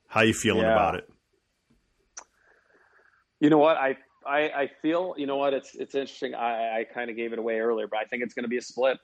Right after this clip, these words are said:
Speaker 1: All right.
Speaker 2: I, I, I do. I think, um, I think the Buckeyes are gonna find a way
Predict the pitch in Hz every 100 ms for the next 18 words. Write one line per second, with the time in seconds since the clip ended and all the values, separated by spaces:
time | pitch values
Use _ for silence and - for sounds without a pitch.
0 | 104 95 92 101 113 110 110 117 127 135
1 | 120 _ - 117 113 _ 123 120 117 127
2 | 120 117 113 104 _ _ _ _ - 110
3 | 120 117 123 123 123 127 123 120 110 -
4 | 113 131 123 117 113 110